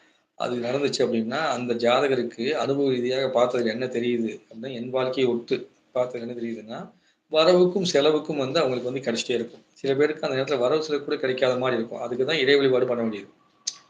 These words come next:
இறை வழிபாடு எவ்வளவு தூரத்துக்கு செய்வீங்களோ அவ்வளவு தூரத்துக்கு நல்லது. அது எட்டாம் இடத்துல செவ்வாய் திசை வரும்போது சில பேருக்கு வந்து பாத்தீங்கன்னா, அசௌகரியமா உடல் கு-,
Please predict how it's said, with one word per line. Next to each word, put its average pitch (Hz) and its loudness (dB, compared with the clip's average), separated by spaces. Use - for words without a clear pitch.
இறை 147 2
வழிபாடு 156 8
எவ்வளவு 135 6
தூரத்துக்கு 143 2
செய்வீங்களோ 135 4
அவ்வளவு 135 2
தூரத்துக்கு 123 -2
நல்லது. 117 2
அது 139 -2
எட்டாம் 143 2
இடத்துல 135 -4
செவ்வாய் 135 2
திசை 127 -2
வரும்போது 117 -2
சில 123 -8
பேருக்கு 131 -2
வந்து 113 -12
பாத்தீங்கன்னா, 117 -10
அசௌகரியமா 139 0
உடல் 143 2
கு-, 131 -6